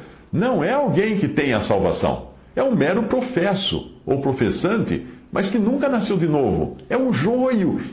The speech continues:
que é parecido com o trigo, mas não é trigo, tá misturado. Esses, ao apostatarem, não perdem a salvação,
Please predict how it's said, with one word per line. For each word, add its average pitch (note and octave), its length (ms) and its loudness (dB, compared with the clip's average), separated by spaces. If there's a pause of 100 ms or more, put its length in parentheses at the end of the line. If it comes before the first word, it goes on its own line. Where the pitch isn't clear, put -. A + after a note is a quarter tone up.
que - 80 -2
é - 20 0
parecido D3+ 720 0
com A3+ 140 -2
o F#3+ 100 0
trigo, D#3+ 460 0
mas F#2 180 2
não C#3 80 2
é G#3 60 0
trigo, A#3+ 360 0
tá - 180 -4
misturado. C4 560 -2 (640)
Esses, C3+ 580 0
ao A2+ 140 2
apostatarem, B2 1000 -2
não A3+ 180 0
perdem A3+ 320 0
a D#3+ 40 2
salvação, G#2 680 0